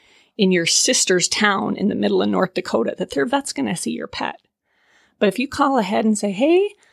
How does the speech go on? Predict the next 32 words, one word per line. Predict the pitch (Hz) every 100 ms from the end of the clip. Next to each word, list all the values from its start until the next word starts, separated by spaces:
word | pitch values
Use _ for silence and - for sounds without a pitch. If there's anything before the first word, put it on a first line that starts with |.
| _ _ -
I'm | 233
gonna | 381 359
be | 285
visiting | 190 269 269 277
to | 294
the | 294
area. | 294 302 302 302
If | 277
I | 285
have | 269 349
an | 339
emergency | 220 190 214 277 269 311 302 302 277 - -
over | 285 285
the | 302
weekend, | 311 302 370 370 302
do | 220
you | 254 320
guys | 359 392 370
have | 262 320
a |
vet | 247 220
on | 269
call | - - 233
to | 277
see | 294
my | 247 254
dog?" | 214 - 214 247 _ _ _ _ _ -
And | 196
if | -
they | 214
say | 208 202
no, | 185 220 349 214 226